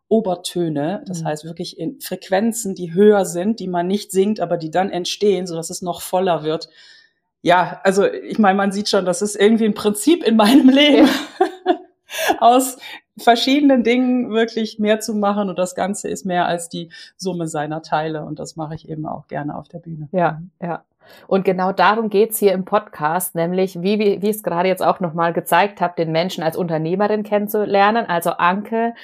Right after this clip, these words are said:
Speaker 2: als diejenige, die aufgrund ihrer Erfahrung und aufgrund dessen, wie sie, wo sie gemerkt hat, wo ihre persönliche Superkraft liegt, was, dass sie auf, aus unternehmerischer Sicht als Unternehmerin diesen Club geschaffen hat und auf der anderen Seite aber eben auch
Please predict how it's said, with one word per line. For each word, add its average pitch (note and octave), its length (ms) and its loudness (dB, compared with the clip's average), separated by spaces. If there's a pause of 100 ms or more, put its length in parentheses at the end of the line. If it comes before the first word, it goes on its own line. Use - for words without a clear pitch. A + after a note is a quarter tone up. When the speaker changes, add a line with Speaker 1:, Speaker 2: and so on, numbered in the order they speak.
(360)
Speaker 2:
als E3+ 300 -2
diejenige, G#3 640 4
die F#3 300 0
aufgrund F3 440 0
ihrer D#3+ 280 0
Erfahrung G3 840 0
und - 200 -8
aufgrund F3 520 -2
dessen, F3+ 540 0 (360)
wie F3+ 180 2
sie, G#3 500 0
wo F#3 80 2
sie G3+ 160 -2
gemerkt F#3+ 400 2
hat, F3 120 -2
wo F#3 60 -2
ihre G#3 280 2
persönliche F#3 460 0
Superkraft G#3 640 -2
liegt, G#3 260 -2
was, E3 300 0 (100)
dass E3 240 -2
sie F#3+ 260 -2 (220)
auf, E3+ 240 0 (160)
aus E3+ 220 0
unternehmerischer G3+ 880 4
Sicht G#3+ 400 0
als E3 100 -2
Unternehmerin F#3+ 800 2
diesen F3+ 260 -4
Club - 280 0
geschaffen A3 540 0
hat A3 180 0
und F3+ 140 -2
auf D#3+ 160 0
der - 160 2
anderen G3 280 0
Seite F3 380 2
aber E3 220 0
eben E3 220 -2
auch - 200 -4